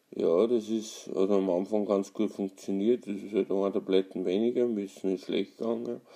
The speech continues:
Eigentlich ein wenig, vielleicht ein wenig besser. Aber ich glaub, nach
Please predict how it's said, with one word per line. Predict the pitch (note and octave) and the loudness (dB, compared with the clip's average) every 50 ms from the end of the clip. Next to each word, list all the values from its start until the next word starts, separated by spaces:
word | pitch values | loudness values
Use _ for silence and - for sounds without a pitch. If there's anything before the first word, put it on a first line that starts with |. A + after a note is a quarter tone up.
| - - - - - - - _ - | -20 -20 -20 -20 -20 -20 -20 _ -4
Eigentlich | - - F2+ F2 - - G2 - - | -2 -2 0 -2 -2 -6 -8 -4 -4
ein | F#2 E2+ | -2 0
wenig, | - F#2+ F#2 F#2 F2 D#2+ - | 0 2 0 0 -2 -4 -6
vielleicht | - F#2+ F2+ G2 G2+ - - | -6 -4 -4 -4 -4 -4 -4
ein | F2 F2 | -2 -2
wenig | F#2 F2+ F2 - - | -2 -4 -4 -4 -4
besser. | E2+ F#2 - - - - - C3 C3+ C3+ - _ _ - - - - - - - - _ _ _ _ _ _ _ _ _ _ - | -6 -6 -6 -8 -6 -2 -2 -2 -2 -2 -8 _ _ -20 -20 -20 -20 -20 -20 -20 -20 _ _ _ _ _ _ _ _ _ _ 2
Aber | F#2+ G2+ G2+ G2+ G2 G2 F#2+ - G2+ G2 G2 F#2+ G2 G2 F#2+ G2 G2 G2 F#2+ G2 F#2+ F#2+ G2 G2 G2 A2+ G2 G#2 A2 G#2 G#2+ - - - _ _ _ _ _ _ _ _ _ _ _ _ _ _ _ _ _ _ _ _ _ _ _ _ _ _ _ _ _ _ _ _ _ _ _ _ _ _ _ _ _ _ _ _ _ _ _ _ _ _ _ _ _ _ | 4 6 8 8 6 4 4 4 4 6 6 6 6 6 6 4 4 2 2 0 0 0 0 0 0 -2 -2 -4 -4 -6 -6 -10 -20 -20 _ _ _ _ _ _ _ _ _ _ _ _ _ _ _ _ _ _ _ _ _ _ _ _ _ _ _ _ _ _ _ _ _ _ _ _ _ _ _ _ _ _ _ _ _ _ _ _ _ _ _ _ _ _
ich | - G2 F#2 | -4 -4 -2
glaub, | - - E2+ E2 F#2 G#2 - - - | 0 2 2 4 2 2 0 -4 -2
nach | G2+ G2 F#2 G2 F#2+ - - - - | 0 2 2 2 0 -4 -16 -20 -20